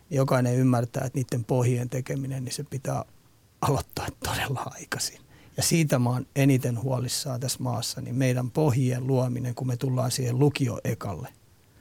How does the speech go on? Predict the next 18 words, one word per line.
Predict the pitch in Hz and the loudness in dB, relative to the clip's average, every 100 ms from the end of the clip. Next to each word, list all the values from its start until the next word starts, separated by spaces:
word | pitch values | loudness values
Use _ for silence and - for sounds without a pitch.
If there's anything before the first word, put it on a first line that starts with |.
| - - - - - - | -20 -20 -20 -20 -18 -4
niin | 127 | 0
ne | 127 | 2
on | 120 - - | 0 -6 -6
tosi | - 127 - 104 | -2 0 0 -4
vajavaiset. | - - 95 - - - - - - | -6 -6 -8 -10 -14 -14 -16 -16 -8
Ja | - | -2
se | - 131 | 2 4
on | 123 123 - | 4 0 -4
kaikki | - 165 - - | 0 2 2 2
Vierumäen | 139 131 123 120 117 | 4 4 4 2 -2
testit | 120 123 - 131 - | -2 -2 -2 -6 -8
osoittanut, | 120 120 120 - 127 - | -4 -2 -4 -4 -8 -4
kaikki | 131 - 143 | -4 -2 2
armeijan | 156 165 147 127 110 | 4 6 6 6 4
testit | 117 - 123 117 | 0 -2 -6 -6
osoittanut, | 143 120 113 - 131 120 - - | -8 -6 -8 -6 -6 -6 -8 -8
että | 143 - | -8 -4
tämmönen | 120 123 | -4 -4